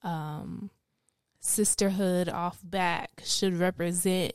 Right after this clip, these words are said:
and, you know, how valuable it is close up. And so, but outside of my sisters, friendship has always been super important to me because I feel like the Lord uses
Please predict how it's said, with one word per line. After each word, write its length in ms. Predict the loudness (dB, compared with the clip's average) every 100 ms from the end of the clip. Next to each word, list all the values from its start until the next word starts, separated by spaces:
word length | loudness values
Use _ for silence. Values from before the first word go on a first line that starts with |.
| -4
and, 600 | -4 -4 -4 -4 -6 -8 -4
you 120 | -2
know, 280 | -2 -2 -6
how 280 | -4 -2 -2
valuable 800 | -4 0 2 2 0 -2 -4 -2
it 100 | -2
is 440 | 0 -2 -6 -12 -20 _ _ -4
close 440 | 4 4 4 0
up. 280 | 0 0 -6 _ _ _ _ -20 -20 -8
And 200 | -2 0
so, 280 | 4 6 4
but 220 | 6 4 6
outside 480 | 4 4 8 8 8
of 140 | 4
my 180 | 0 0
sisters, 540 | 0 0 2 2 0 -2 -12 -10 -12 -8
friendship 500 | 4 6 8 8 6
has 260 | 6 4 2
always 640 | 6 6 8 6 4 2 -2
been 300 | 0 0 2
super 360 | 4 2 2 0
important 580 | 2 0 0 0 -2
to 140 | -2 -2
me 320 | 0 -2 -4
because 840 | -6 -10 -4 0 2 0 0 -2 -4 _ _ _ _ _
I 80 | -6
feel 140 | 2 4
like 200 | 4 4
the 100 | 4
Lord 420 | 6 6 6 2
uses 840 | 2 2 2 2 2 2 2 -2